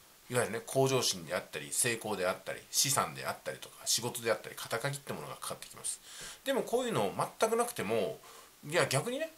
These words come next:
全くない方が自分の思い通りに生きていけるんではないかなというふうなことをね、このピロヤンさんの動画を見てると感じるわけですよ。で、しかもピロヤンさんってのは、その、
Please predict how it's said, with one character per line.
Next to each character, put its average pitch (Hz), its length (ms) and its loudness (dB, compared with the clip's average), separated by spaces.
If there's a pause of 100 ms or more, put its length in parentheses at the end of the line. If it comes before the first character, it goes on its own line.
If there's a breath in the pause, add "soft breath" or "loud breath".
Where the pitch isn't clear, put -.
全 190 320 4
く 262 80 -2
な 269 100 6
い 208 60 6
方 95 240 -2
が 104 320 8
自 139 160 -2
分 220 160 -4
の 214 160 -2
思 165 220 0
い 208 80 -4
通 214 60 4 (100)
り 110 100 2
に 104 320 -4
生 123 80 -6
き - 80 0
て 101 140 -2
い 92 100 -4
け 101 120 -4
る 98 60 -6
ん 87 60 -8
で 76 80 -6
は 73 60 -6
な 71 100 -8
い - 60 -12
か 110 120 -4
な 131 140 4
と - 160 -8 (100)
い 101 60 -8
う 104 40 -6
ふ 104 40 -10
う - 40 -6
な - 80 -6
こ - 100 -14
と 98 80 -10
を 98 40 -10
ね、 147 140 -4
こ 139 80 0
の 113 80 0
ピ 120 100 -4
ロ 110 60 2
ヤ 87 100 2
ン 78 80 -8
さ 80 200 -6
ん 101 80 -8
の 139 80 0
動 82 160 -4
画 78 60 -4
を - 20 -10
見 85 100 -10
て - 100 -14
る - 60 -14
と 190 140 0
感 - 180 -4
じ 95 80 -6
る 92 80 -2
わ 82 60 -2
け 78 80 -10
で - 40 -14
す - 60 -4
よ。 - 100 -8 (520 loud breath)
で、 160 80 0
し - 60 6
か 190 100 6
も 131 80 4
ピ 196 80 -2
ロ 208 80 4
ヤ 135 80 8
ン 101 40 2
さ 90 120 0
ん 80 60 -8
っ - 20 -
て - 80 -10
の 101 120 0
は、 101 320 6
そ 98 120 -6
の、 87 280 -4